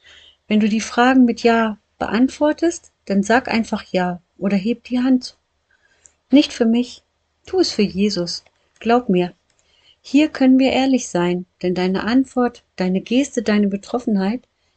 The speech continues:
die sieht nur er, die sieht nur Jesus. Und auch wenn du es nicht siehst, nicht sehen kannst, also glaube mir, ich hab jetzt schon beide Hände oben. Zunächst möchte ich dich aber bitten, die Augen zu schließen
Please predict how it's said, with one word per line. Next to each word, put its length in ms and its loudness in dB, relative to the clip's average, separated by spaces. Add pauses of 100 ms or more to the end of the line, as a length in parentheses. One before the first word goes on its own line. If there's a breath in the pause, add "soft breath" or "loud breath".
(120)
die 100 -2
sieht 260 -4
nur 200 2
er, 400 -2 (340)
die 80 -6
sieht 240 -6
nur 80 -2
Jesus. 580 -6 (720)
Und 220 -2
auch 240 0 (420)
wenn 140 0
du 140 2
es 140 -2
nicht 200 -4
siehst, 460 -10 (160)
nicht 200 -6
sehen 240 -2
kannst, 520 -6 (400)
also 320 -4
glaube 320 -2
mir, 340 2 (400 loud breath)
ich 240 -2
hab 220 2
jetzt 260 0
schon 220 0
beide 340 2
Hände 340 0
oben. 360 -6 (1500 loud breath)
Zunächst 640 2
möchte 240 2
ich 100 -4
dich 240 -8
aber 180 -2
bitten, 320 -4
die 180 -4
Augen 280 0
zu 140 -6
schließen 500 -6